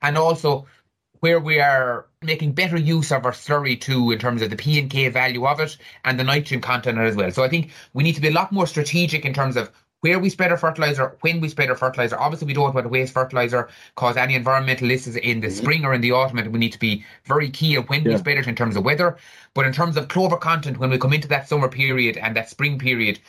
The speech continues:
Speaker 1: how we manage that fertilizer is very important so we don't reduce herbage production. A-, and just then it's going to be, it's, it's on the Grass ten newsletter and everything. There's a, a new fertilizer strategy that we have developed for, for swards,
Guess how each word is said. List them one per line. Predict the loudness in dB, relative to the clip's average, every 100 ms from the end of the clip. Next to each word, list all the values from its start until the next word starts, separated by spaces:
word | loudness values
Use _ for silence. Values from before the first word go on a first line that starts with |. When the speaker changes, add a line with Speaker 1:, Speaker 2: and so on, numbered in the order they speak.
| -20 -20
Speaker 1:
how | -4 0
we | 2 2
manage | 2 2 0
that | -2 -2
fertilizer | -2 -2 0 0 2 -2 -4
is | -6 -4
very | 0 2 2
important | 0 0 -2 -2 -6
so | -4
we | -4
don't | -2 2 2 2
reduce | 0 2 0
herbage | 0 -2 -2
production. | -2 -4 -4 -10 _ _
A-, | -4 -2
and | -2
just | -2 -2
then | -2
it's | -2 0
going | -2
to | 0
be, | 0 0
it's, | -2
it's | -4 0
on | 0 0
the | -2
Grass | -2 -2
ten | -4 -4
newsletter | 0 0 0
and | 0
everything. | -2 -2 -4
There's | -2 0
a, | 0 -2 -8 _ -6
a | -2
new | 2 0
fertilizer | 2 -2 0 0 0 -2
strategy | -2 -2 -2 -6 -8
that | -4 -2
we | -2
have | -2
developed | -2 -2 -2 -4
for, | -6 0 2 2 0 _ _ _ _ _
for | -6
swards, | -4 0 2 4 2 -2